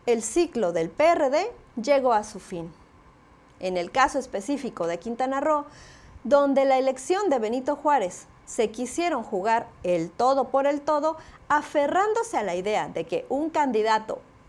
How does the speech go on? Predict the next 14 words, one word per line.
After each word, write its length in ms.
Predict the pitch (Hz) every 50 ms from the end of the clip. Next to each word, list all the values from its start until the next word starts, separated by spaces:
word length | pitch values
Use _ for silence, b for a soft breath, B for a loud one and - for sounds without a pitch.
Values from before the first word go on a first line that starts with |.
| - - -
expriista 800 | 202 - - - - - 180 190 226 262 269 - - 202 190 -
por 160 | 262 269 269
cierto, 480 | - - 320 277 240 - - 269 277 269 B B B B B B
fuera 440 | - - - 359 381 403 415 427 440
su 140 | 440 - 330
representante, 880 | 285 285 277 277 262 302 - 302 294 294 294 359 403 415 381 - - - - - - - - - -
los 260 | - 165 175 165 - -
orilló 520 | 185 185 226 226 220 294 294 320 370 - - -
a 140 | 277 277 277
ir 160 | 302 320 294
de 100 | 269 294
tribunal 600 | 285 - 269 247 214 226 240 254 285 349 381 381
en 100 | 330 269
tribunal, 560 | 269 233 214 - 196 196 214 226 220 160 -